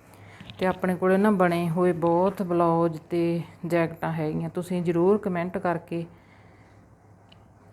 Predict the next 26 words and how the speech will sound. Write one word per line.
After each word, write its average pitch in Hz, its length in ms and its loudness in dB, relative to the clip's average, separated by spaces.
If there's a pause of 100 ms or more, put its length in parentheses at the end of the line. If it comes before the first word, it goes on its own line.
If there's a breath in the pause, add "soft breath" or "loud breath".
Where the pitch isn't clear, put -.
ਆਪਾਂ 175 300 0
ਨੂੰ 165 300 0
ਪੁੱਛ, 175 320 -6
ਅਹ, 165 1040 -2
ਦੱਸ 160 240 0
ਸਕਦੇ 170 320 0
ਹੋ 175 60 0
ਵੀ 175 120 0
ਜੇ 165 220 -2
ਤੁਹਾਨੂੰ 175 340 -4
ਚਾਹੀਦੇ 170 520 0
ਆ 165 80 -2 (2250 loud breath)
ਬਣੇ 160 240 0
ਬਣਾਏ 165 300 0
ਜਿਨ੍ਹਾਂ 170 300 -4
ਨੂੰ, 185 200 -2 (880 loud breath)
ਤਾਂ 185 80 -4
ਬਹੁਤ, 170 360 -2
ਬਹੁਤ - 300 -4
ਸੋਹਣੇ 202 280 -2
ਸੋਹਣੇ 214 260 0
ਡਿਜ਼ਾਈਨਾਂ 175 420 -4
ਦੇ 165 80 -4
ਪਏ 156 320 -6
ਆ 151 40 -6
ਜੀ 151 120 -12